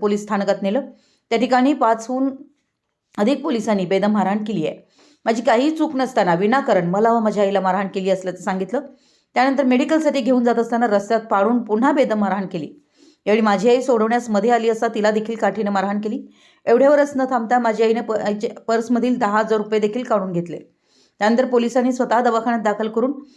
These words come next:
नवीन टी-शर्ट घालून तहसीलदारांसमोर हजर केलं. शेवटी माझ्यावर गुन्हा दाखल करून पोलीस ठाण्यात डांबून ठेवलं. त्यानंतर आमच्या वकिलामार्फत चिकोडी तहसीलदारांकडून जामीन मिळवलाय. अंकली स्थानकांच्या पोलिसांवर तक्रार दाखल करणार असल्याचं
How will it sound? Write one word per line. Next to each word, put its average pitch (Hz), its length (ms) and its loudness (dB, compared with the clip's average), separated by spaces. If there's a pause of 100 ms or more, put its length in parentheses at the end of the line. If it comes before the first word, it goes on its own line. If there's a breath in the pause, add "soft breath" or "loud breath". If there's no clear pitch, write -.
(200 loud breath)
नवीन 233 300 2
टी-शर्ट 262 340 0
घालून 247 340 -2
तहसीलदारांसमोर 226 880 0
हजर 202 180 0
केलं. 226 220 -2 (560 soft breath)
शेवटी 254 260 2
माझ्यावर 254 320 4
गुन्हा 233 220 0
दाखल 220 260 0
करून 247 240 0
पोलीस 208 300 -2
ठाण्यात 214 200 -2
डांबून 170 340 -2
ठेवलं. 165 300 -4 (480 soft breath)
त्यानंतर 214 260 0
आमच्या 208 220 2
वकिलामार्फत 226 560 0
चिकोडी 226 440 0
तहसीलदारांकडून 214 720 0
जामीन 196 240 -2
मिळवलाय. 208 400 0 (480 soft breath)
अंकली 240 280 0
स्थानकांच्या 226 560 0
पोलिसांवर 220 600 -2 (720 soft breath)
तक्रार 277 340 2
दाखल 240 300 0
करणार 214 320 0 (100)
असल्याचं 202 640 0